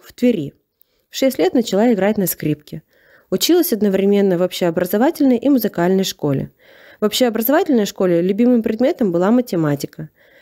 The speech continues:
Эта детская любовь прослеживается и в творчестве. Литературный дебют Нины Дашевской состоялся в две тысячи восьмом году. Журнал "Кукумбер" напечатал её сказку "Паровоз, который мечтал играть на скрипке". В две тысячи одиннадцатом году вышла её первая книга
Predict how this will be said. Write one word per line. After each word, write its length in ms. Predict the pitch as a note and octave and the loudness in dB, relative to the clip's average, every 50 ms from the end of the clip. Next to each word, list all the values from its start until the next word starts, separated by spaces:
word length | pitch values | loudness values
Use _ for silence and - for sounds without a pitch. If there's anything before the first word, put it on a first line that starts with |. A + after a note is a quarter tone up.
| _ | _
Эта 200 | - G3 G3 G3 | -4 0 0 2
детская 360 | F#3+ G3+ G3 F#3+ - - F#3 | 2 2 0 0 -2 -2 -2
любовь 300 | F3 F3 E3+ G#3 C4 - | 0 0 0 0 0 -2
прослеживается 640 | - - F3 - - E3+ E3 E3+ F3+ F3+ F3+ - A3 | -2 -8 -10 -6 -2 -2 0 0 0 0 -2 0 -2
и 60 | A3 | -2
в 60 | G#3+ - | -2 -2
творчестве. 600 | - G3+ F3 D#3+ - - - - - - F3 E3 - _ _ _ _ _ _ _ _ _ _ _ | -2 -2 -2 -2 -4 -8 -12 -14 -14 -14 -16 -16 -16 _ _ _ _ _ _ _ _ _ _ _
Литературный 640 | F#3+ G3+ G#3 A3+ G#3+ A#3 A3+ - A#3 A3+ A3 A3+ A3 | -4 -2 0 0 -2 -2 0 0 0 2 2 2 2
дебют 340 | G3 G3+ G3 G#3 A3 A3 A3+ | 0 0 -2 -2 -2 0 0
Нины 240 | G#3+ G#3+ G#3+ G#3+ G#3 | 2 2 4 2 2
Дашевской 480 | G3 G#3 - - D4 E4+ - - G3+ | 0 -2 0 0 -2 -2 -2 -4 -8
состоялся 540 | - - F3+ - - G#3+ A#3 C4+ C#4+ - B3 | -8 -6 -8 -4 -2 0 0 0 0 0 0
в 20 | G#3 | 0
две 120 | G3 G3+ | 0 0
тысячи 260 | G3+ - - - - | -2 -4 -4 -2 0
восьмом 320 | A#3 A#3+ - - A#3+ A#3 A#3 | 0 0 0 0 0 2 2
году. 400 | B3 C4 A#3+ G3 D3+ - - - _ _ - - - - - - - | 2 0 0 -2 -4 -4 -6 -12 _ _ -20 -20 -20 -20 -20 -12 -4
Журнал 360 | - G3+ G3+ G#3+ G#3+ G3 F#3+ | -2 0 2 2 2 2 0
"Кукумбер" 560 | F#3+ - F3+ F3+ - C4 E4 E4+ D#4+ C#4+ B3+ | 0 -2 -4 -2 0 2 2 2 2 2 0
напечатал 600 | A3+ G3+ F3 - E3+ - - A3+ A#3 B3 - B3 | 0 0 0 -2 -4 -2 0 0 0 0 2 2
её 180 | A3 G3 F3+ F3 | 2 2 2 0
сказку 640 | F3+ - - F#3 F#3 F3+ - - - F3+ F3+ E3+ - _ | -2 -4 -2 -2 -2 -2 -4 -4 -4 -4 -4 -6 -8 _
"Паровоз, 480 | - F3 E3+ D#3+ D#3+ F3 A3+ D#4+ - | -2 0 0 0 2 2 0 0 0
который 340 | - - - - F#3 F3 E3 | -4 -6 -6 -4 -2 0 0
мечтал 400 | D#3+ E3 - - - G3 G#3+ A3 | 0 0 -2 -2 -2 0 2 2
играть 300 | G3 E3 E3+ D#3+ D#3+ D#3 | 0 0 0 -2 -2 0
на 80 | F3+ E3+ | -2 -4
скрипке". 560 | - - - - D3+ C#3 - _ - F#3 - _ _ _ _ _ _ _ _ - - - - - - | -4 -4 -4 -4 -4 -4 -6 _ -18 -20 -20 _ _ _ _ _ _ _ _ -20 -20 -20 -20 -12 -4
В 0 | |
две 100 | - G3 | -2 -2
тысячи 260 | G#3+ - C4+ B3+ - C4+ | 2 2 0 2 2 0
одиннадцатом 440 | B3+ C4 E4 F#4 F#4 - B3 A3 | 0 2 0 -2 -2 0 0 0
году 260 | G#3+ G3+ F#3 F#3 F3 F3 | 2 2 0 0 0 2
вышла 260 | A3 D4 - - B3 | 0 0 0 0 0
её 200 | G#3+ G3+ F#3+ F#3 | 2 2 0 0
первая 360 | - G#3+ A3 A#3+ A#3+ C4+ C4+ | 0 0 0 2 2 2 0
книга 500 | C4+ - G#3 F#3+ F3+ F3 F3+ F3 E3+ E3+ | 0 -2 -2 -2 0 0 -2 -4 -6 -8